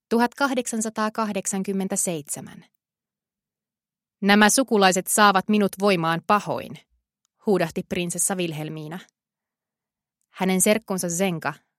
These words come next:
kääntyi hymyillen katsomaan häntä. Zenka tiesi, että Wilhelmiinan piti aina huomautella jostakin, mutta oli todella vaikea keksiä mitään pahaa sanottavaa kuningattaren juhlalounaasta,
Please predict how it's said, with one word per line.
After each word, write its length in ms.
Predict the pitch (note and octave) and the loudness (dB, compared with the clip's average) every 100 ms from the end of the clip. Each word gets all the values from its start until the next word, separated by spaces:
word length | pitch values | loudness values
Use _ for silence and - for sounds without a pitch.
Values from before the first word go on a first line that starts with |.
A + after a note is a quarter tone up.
| _ - | _ -2
kääntyi 440 | E3+ E3 E3+ F3 | 0 0 0 0
hymyillen 440 | G3 F3+ E3+ E3 E3+ | 0 0 -2 -4 -6
katsomaan 520 | E3 - C#3+ B2 D3 | -6 -6 -8 -8 -10
häntä. 320 | C#3+ C#3 D#3 - _ _ _ _ _ _ _ _ _ _ _ _ _ _ - | -12 -14 -16 -20 _ _ _ _ _ _ _ _ _ _ _ _ _ _ -4
Zenka 340 | E3 F3 E3+ D#3+ | 0 2 0 -2
tiesi, 500 | F#3+ G3 D#3 D3+ - _ - | -2 0 0 -2 -8 _ -10
että 180 | - F3+ | -6 -2
Wilhelmiinan 640 | A3+ G#3 G#3 G3+ G3+ G3 | 0 2 2 2 0 -2
piti 200 | G#3+ G#3+ | -2 -2
aina 220 | G#3+ A3+ G#3+ | -2 -2 0
huomautella 560 | B3+ F3+ D3+ D3+ D#3 | -2 -2 -4 -6 -8
jostakin, 640 | D#3+ D#3 - - - - - _ _ _ _ _ _ _ - | -6 -6 -6 -10 -16 -18 -18 _ _ _ _ _ _ _ -6
mutta 240 | G3+ A3+ | -2 0
oli 200 | G#3+ C4 | 2 2
todella 420 | - D#4+ B3+ F#3 F3 | 4 4 4 0 -2
vaikea 400 | F#3+ D#3 C#3+ D3+ | -2 -4 -6 -8
keksiä 360 | E3 - F3 | -4 -2 -2
mitään 420 | F3+ A3 G3 F3 - | -2 -2 -4 -4 -4
pahaa 320 | A#3 G#3 E3 | -4 -2 -2
sanottavaa 560 | F3 E3 D3+ D3+ D3+ D3+ | -2 -4 -10 -12 -10 -4
kuningattaren 640 | G#3 G3 E3+ E3 F3 E3 E3+ | -2 -2 -4 -6 -6 -4 -4
juhlalounaasta, 840 | E3+ - C#3 C#3 C#3+ D3 - E3 | -6 -8 -8 -8 -8 -8 -8 -8